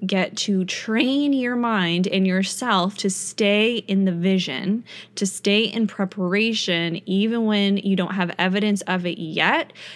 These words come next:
You keep going, you keep taking the steps, and you keep creating, you keep creating,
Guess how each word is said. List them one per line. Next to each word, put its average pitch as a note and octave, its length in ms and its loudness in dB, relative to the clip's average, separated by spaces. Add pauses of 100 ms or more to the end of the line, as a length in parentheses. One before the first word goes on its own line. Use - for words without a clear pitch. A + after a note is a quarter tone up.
You G#3+ 240 2
keep A#3+ 460 -4 (120)
going, G3+ 600 2
you G3+ 160 0
keep A#3 320 -4
taking A#3+ 340 -2
the B3 140 -4
steps, F3+ 580 -4 (340)
and G3+ 200 4
you G#3+ 240 0
keep A#3 580 -2 (640)
creating, A3 760 0 (340)
you G#3 240 2
keep A#3 300 -2
creating, F3 720 -2